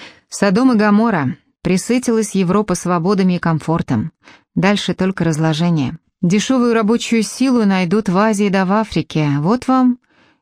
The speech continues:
и орды Гога и Магога». «А в России?» — вскинулся я.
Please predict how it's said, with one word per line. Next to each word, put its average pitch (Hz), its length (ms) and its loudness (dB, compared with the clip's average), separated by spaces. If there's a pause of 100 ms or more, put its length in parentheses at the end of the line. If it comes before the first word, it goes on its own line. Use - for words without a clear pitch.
(160)
и 214 280 0
орды 202 400 2
Гога 202 580 0
и 175 100 0
Магога». 147 800 -2 (680)
«А 170 80 -2
в 160 40 -4
России?» — 160 560 -2 (260)
вскинулся 190 500 -2
я. 190 240 -2